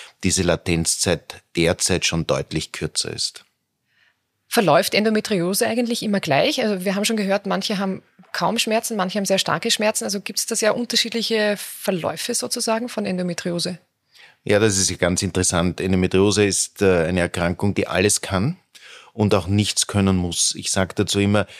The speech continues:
Speaker 1: nicht jede Patientin oder jede Frau, die Endometriose hat, ist gleich eine Patientin. Das heißt, es kann Endometriose auch völlig symptomlos verlaufen und durch die Gutartigkeit der Erkrankung ist es auch wichtig, dass man eigentlich nur Symptome behandeln sollte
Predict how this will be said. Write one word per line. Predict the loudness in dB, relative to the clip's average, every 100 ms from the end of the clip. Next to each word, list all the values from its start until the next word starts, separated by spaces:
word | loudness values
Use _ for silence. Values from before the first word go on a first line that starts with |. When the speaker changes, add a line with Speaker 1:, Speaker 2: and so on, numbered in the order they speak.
| -8
Speaker 1:
nicht | -2 0 0
jede | 0 2
Patientin | 2 0 2 0 0 -2 -2 _ _ -4
oder | 0
jede | 2 2 0
Frau, | -2 0 4 4 4
die | 0
Endometriose | -2 0 0 0 0 0 0 -2
hat, | 0 -2 -2
ist | -6 -6
gleich | -2 0 0 -2
eine | -2
Patientin. | -2 -4 -2 -2 -4 -6 -10 -12 -20 -18 -18 -12
Das | -2 0
heißt, |
es | 0
kann | -2 0
Endometriose | 2 2 2 2 2 0
auch |
völlig | 0 -2 0
symptomlos | -2 0 0 2 2 0 -2
verlaufen | -2 0 -2 -2 -4
und | -2 -2
durch | -4
die | -4 -6
Gutartigkeit | -2 -2 0 0 0 -2 -2 0
der | -2
Erkrankung | -2 -4 -2 0 0 -2 -16 -16 -8
ist | -2
es | 0
auch | 0 0
wichtig, | -2 0 -4 -4 -4
dass | -2
man | 0 -2
eigentlich | -2 -2 0 -2 -2
nur | 0 0
Symptome | 0 -4 -4 0 2 2
behandeln | 2 0 -2 -4 -4
sollte | -4 -4 -6